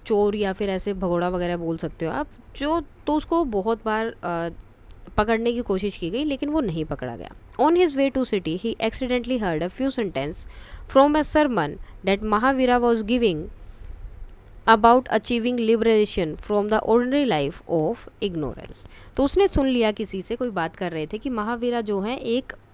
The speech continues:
अ, वो कर रहे हैं अपनी अचीव कर रहे हैं कि लोड, अ, जो उनकी ऑर्डिनरी लाइफ है, जो नॉर्मल लाइफ है, उससे वो कैसे एनलाइटमेंट की तरफ जा सकते हैं, कैसे ज्ञान प्राप्त कर सकते हैं, उसके बारे में वो बता रहे हैं। Now,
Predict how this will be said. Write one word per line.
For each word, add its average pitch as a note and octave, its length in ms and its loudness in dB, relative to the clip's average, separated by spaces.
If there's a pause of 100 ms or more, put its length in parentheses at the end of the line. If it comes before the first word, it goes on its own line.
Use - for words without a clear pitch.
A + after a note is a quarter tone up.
(320)
अ, G3 40 0
वो G3 320 0
कर G#3+ 160 0
रहे F#3+ 160 -2
हैं F#3+ 160 -2
अपनी B3 360 -4 (1600)
अचीव C#4+ 380 2
कर C4+ 180 2
रहे A#3+ 120 2
हैं B3 140 0
कि - 220 -4
लोड, B3 340 4
अ, E3+ 400 -4
जो A3 240 0
उनकी G#3+ 280 -2
ऑर्डिनरी A3 540 0
लाइफ E3 300 -4
है, F3+ 60 -4
जो G3+ 120 -2
नॉर्मल F#3+ 360 -2
लाइफ D#3 260 -4
है, A3 60 -6
उससे - 320 -6
वो C#4+ 120 -2
कैसे G#3 320 -4
एनलाइटमेंट F#3+ 960 -4
की A3+ 120 -6
तरफ F#3+ 200 -4 (140)
जा G3+ 200 0
सकते D#3+ 440 -8
हैं, E3+ 280 -8
कैसे F#3+ 320 -6
ज्ञान G3+ 300 -4
प्राप्त F#3+ 280 -6
कर E3+ 120 -6
सकते D#3 260 -8
हैं, C#4 40 -2
उसके B3+ 220 -4
बारे F3 240 -2
में A#3+ 60 -8
वो C#4 100 0
बता F3+ 400 -2
रहे D3 200 -4
हैं। C#3 480 -14 (840)
Now, G3 180 0